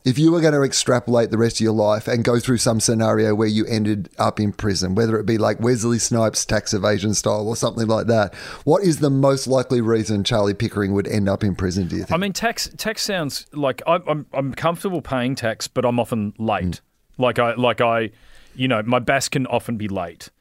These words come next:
Speaker 2: And so there's probably a chance I just miss a tax return, and that, that, that
Speaker 1: Mm.
Speaker 2: sounds, that sounds like something I'd do. The other possibility is that, um, it's littering.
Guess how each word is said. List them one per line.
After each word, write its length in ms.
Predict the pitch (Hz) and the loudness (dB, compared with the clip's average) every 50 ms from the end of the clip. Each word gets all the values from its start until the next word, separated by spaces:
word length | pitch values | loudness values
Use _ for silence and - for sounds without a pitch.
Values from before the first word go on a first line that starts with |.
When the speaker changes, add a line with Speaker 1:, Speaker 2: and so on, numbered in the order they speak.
| _ _ _ _ _ _ - | _ _ _ _ _ _ -10
Speaker 2:
And 120 | - 131 - | -6 -2 0
so 240 | - 151 143 143 131 | 2 2 2 2 0
there's 160 | 127 151 143 | 0 -2 0
probably 320 | - - 185 175 170 160 | 0 0 0 2 0 0
a 60 | 143 131 | -2 -2
chance 400 | - - 123 113 107 - - - _ _ _ _ _ _ _ _ _ _ - | -2 -2 -2 -2 -4 -6 -10 -14 _ _ _ _ _ _ _ _ _ _ -2
I 100 | - 110 | -2 -2
just 240 | 117 127 123 - 123 | 0 -2 -2 -2 0
miss 220 | 123 127 120 - | 0 0 0 -2
a 40 | 110 | -4
tax 320 | - - 107 104 - - | -4 -2 -4 -4 -4 -6
return, 460 | 113 104 - - 104 95 92 92 92 - - | -8 -6 -4 -4 -4 -2 -4 -4 -6 -6 -4
and 180 | 117 110 110 | -2 -2 0
that, 160 | 117 123 120 | -2 -2 -2
that, 160 | 131 156 131 127 | -2 -2 0 0
that 160 | 175 180 170 | 0 0 0
Speaker 1:
Mm. 40 | 156 | 0
Speaker 2:
sounds, 520 | - 156 135 131 127 123 117 - - - - _ _ | 0 0 0 0 0 -2 -4 -6 -8 -10 -14 _ _
that 160 | - 165 160 | -4 -2 -2
sounds 240 | - 147 135 123 107 | 0 -2 -2 -2 -2
like 140 | 113 104 - | -4 -4 -4
something 340 | - 110 98 - - 104 101 | -4 -6 -6 -6 -6 -4 -4
I'd 160 | 95 92 87 | -4 -6 -6
do. 300 | 90 98 92 90 85 - _ _ _ _ - - - _ | -6 -8 -8 -8 -10 -14 _ _ _ _ -20 -20 -8 _
The 100 | - 175 | 0 2
other 140 | 208 233 233 | 2 2 0
possibility 680 | - 202 190 - 170 127 147 143 139 131 131 123 113 | 0 -2 -2 -2 -2 -2 0 0 0 0 -2 -4 -4
is 160 | 110 110 - - | -4 -6 -6 -4
that, 220 | 120 113 110 107 | -2 -2 0 0
um, 360 | 110 104 101 101 101 95 92 - _ _ _ _ - - _ _ _ _ _ _ _ _ _ _ - - - | 0 0 -2 -2 -4 -6 -8 -12 _ _ _ _ -20 -20 _ _ _ _ _ _ _ _ _ _ -20 -10 -6
it's 220 | 135 139 127 - - | -6 -4 -4 -2 -2
littering. 720 | 123 131 147 151 - - 143 123 117 107 92 85 87 - | -2 0 -2 0 0 0 0 0 0 -2 -4 -8 -10 -14